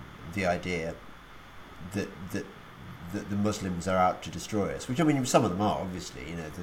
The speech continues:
the, the, the, the political Muslims undoubtedly are, are there to kind of completely screw us over, and we are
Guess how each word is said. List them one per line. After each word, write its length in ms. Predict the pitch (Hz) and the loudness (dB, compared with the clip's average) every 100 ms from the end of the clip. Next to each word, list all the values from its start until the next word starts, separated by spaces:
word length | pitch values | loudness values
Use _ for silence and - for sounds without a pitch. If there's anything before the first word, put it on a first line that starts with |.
| 78 | -8
the, 80 | 92 | -6
the, 60 | 87 82 90 | -6 -6 -6
the, 140 | 82 69 | -6 -4
the 60 | 92 | -6
political 480 | - 101 85 - 82 - - - 87 | -2 -2 -2 -4 -6 -6 -12 -10 -6
Muslims 360 | 87 90 87 92 | -4 -4 -4 -2
undoubtedly 680 | 98 120 117 - 65 78 | 2 4 4 2 -8 -6
are, 100 | 76 | -4
are 100 | 71 | -4
there 200 | 82 87 | -2 -2
to 100 | 80 | -2
kind 220 | 82 90 85 | -6 -6 -6
of 100 | - | -6
completely 320 | 87 - - | -6 -6 -6
screw 240 | - 87 | -8 -6
us 120 | 85 | -4
over, 220 | 87 82 87 | -2 -2 -2
and 160 | 87 | -2
we 160 | 92 95 | -2 2
are 240 | 92 87 | 2 2